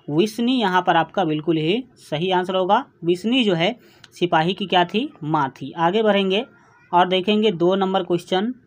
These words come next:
पूछा जा रहा है कि फौजी वहाँ लड़ने के लिए हैं, वे भाग नहीं सकते। जो फौजी, अ, जो फौज छोड़कर भागता है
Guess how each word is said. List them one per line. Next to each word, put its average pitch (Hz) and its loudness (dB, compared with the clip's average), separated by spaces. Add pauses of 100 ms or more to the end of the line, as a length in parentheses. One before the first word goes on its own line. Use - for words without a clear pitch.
पूछा 180 0
जा 180 2
रहा 175 2
है 175 0
कि 220 -6
फौजी 185 -2
वहाँ 175 0 (300)
लड़ने 175 2
के 185 2
लिए 165 2
हैं, 175 -4 (360)
वे 196 2
भाग 180 2
नहीं 185 0
सकते। 156 -6 (340)
जो 214 2
फौजी, 196 0 (300)
अ, 160 2
जो 208 0 (280)
फौज 226 2
छोड़कर 190 0
भागता 170 2
है 170 -2